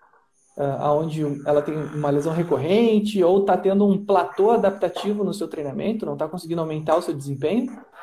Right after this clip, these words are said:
a gente faz essa avaliação tentando encontrar esses aspectos que podem ser, ah, responsáveis, ah, por causar esse tipo de efeito,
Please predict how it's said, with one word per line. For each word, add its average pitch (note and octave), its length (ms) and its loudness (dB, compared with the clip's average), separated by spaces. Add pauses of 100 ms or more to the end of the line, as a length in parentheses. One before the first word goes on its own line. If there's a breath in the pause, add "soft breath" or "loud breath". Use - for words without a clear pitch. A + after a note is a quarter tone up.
(220 loud breath)
a G#3 120 2
gente B3+ 200 2
faz A3 200 2
essa A#3 180 0
avaliação A#3 460 2
tentando A#3 300 2
encontrar B3+ 680 2
esses F#3+ 220 -2
aspectos G3 580 -2
que - 140 -10
podem A3 340 0
ser, G3+ 400 -2 (500 soft breath)
ah, F#3+ 280 4
responsáveis, G#3 960 0 (500)
ah, F3+ 340 0
por G#3 160 -2
causar G3 320 2
esse F#3+ 200 -4
tipo F3+ 260 -8
de G3+ 80 0
efeito, D3 560 -4